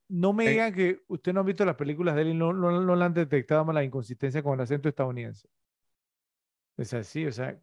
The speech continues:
Speaker 1: especialmente, vamos, en Taken, como la, "a particular set, set of skills", que no sé qué. Ah, en ese, en, eh, eh, ay, o sea, es que se, se le nota, o sea, yo tengo un buen oído para eso.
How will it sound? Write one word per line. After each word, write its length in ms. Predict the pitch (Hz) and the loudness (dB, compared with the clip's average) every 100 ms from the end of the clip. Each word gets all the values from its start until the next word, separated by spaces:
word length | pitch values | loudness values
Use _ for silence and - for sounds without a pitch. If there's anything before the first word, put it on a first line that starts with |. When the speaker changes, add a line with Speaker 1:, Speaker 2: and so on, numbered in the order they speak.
| - | -10
Speaker 1:
especialmente, 560 | 160 151 151 165 156 | -4 -2 0 2 4
vamos, 220 | 175 180 156 | 4 4 0
en 140 | 135 | 0
Taken, 460 | 170 160 160 165 143 | 2 2 2 0 2
como 220 | 139 139 | 2 2
la, 220 | 147 - | 0 -2
"a 200 | - 107 - | -6 -6 0
particular 520 | 190 - 196 196 151 | -2 0 0 2 2
set, 340 | - 185 196 | 2 0 0
set 180 | 170 175 | -2 -4
of 80 | 156 | -4
skills", 520 | - - 208 - - | -8 -4 -2 -4 -10
que 100 | - | -8
no 80 | 156 | -8
sé 140 | 139 180 | -6 -4
qué. 340 | 151 139 143 _ _ _ _ _ _ _ | -4 -6 -12 _ _ _ _ _ _ _
Ah, 300 | 185 208 180 | -6 -2 0
en 80 | 185 | 2
ese, 360 | 180 196 202 185 | 2 2 2 2
en, 60 | |
eh, 380 | 180 190 190 185 | 2 0 -2 -4
eh, 140 | - | -4
ay, 180 | 214 - | -4 -4
o 40 | 190 | -2
sea, 240 | 233 254 | 0 0
es 80 | 233 | 0
que 160 | 262 220 | 0 -2
se, 200 | 226 160 | -2 -2
se 140 | 185 | 0
le 100 | 202 | 4
nota, 300 | 220 165 143 | 4 4 0
o 80 | 147 | -2
sea, 120 | 160 | -2
yo 120 | 175 175 | -2 0
tengo 140 | 196 | 0
un 80 | 190 | 4
buen 160 | 190 | 4
oído 240 | 175 160 143 | 6 4 2
para 140 | 117 | -4
eso. 160 | - | -12